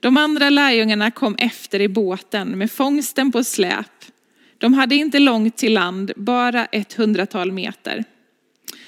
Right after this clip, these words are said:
Då de steg i land fick de se en glödhög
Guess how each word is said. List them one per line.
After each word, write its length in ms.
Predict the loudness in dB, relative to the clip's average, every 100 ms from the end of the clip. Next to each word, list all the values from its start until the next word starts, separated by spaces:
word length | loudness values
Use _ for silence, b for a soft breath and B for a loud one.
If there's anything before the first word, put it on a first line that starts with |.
| B
Då 120 | 0
de 160 | 2 2
steg 380 | 0 2 2 4
i 60 |
land 460 | 4 4 4 2 0 -6 -18
fick 240 | -12 -4
de 120 | -2
se 220 | 0 0 2
en 120 | 2
glödhög 880 | 2 0 -2 -2 -2 -2 -6 -12